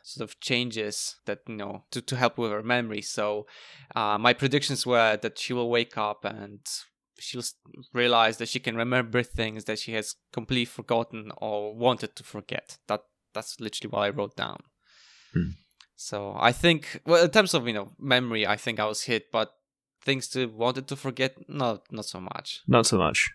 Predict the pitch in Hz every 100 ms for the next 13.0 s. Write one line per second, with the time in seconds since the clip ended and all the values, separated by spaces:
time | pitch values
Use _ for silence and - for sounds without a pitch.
0 | _ - 95 82 - - 87 95 98 -
1 | 104 101 95 90 90 87 87 85 95 -
2 | 87 80 - 90 85 85 - - 95 87
3 | 85 87 98 - 92 90 87 82 - 85
4 | 80 - - 85 82 87 - - 113 101
5 | 95 85 92 95 95 107 104 - 98 -
6 | - 92 92 - _ 104 87 - 90 90
7 | 95 87 - - - 113 113 101 101 98
8 | - 95 - 98 101 95 92 92 - 95
9 | 87 80 80 - 87 87 87 87 82 85
10 | _ _ 90 82 - - 95 - 87 -
11 | _ 90 87 - - - - - 82 -
12 | 87 85 - _ _ - 135 123 113 104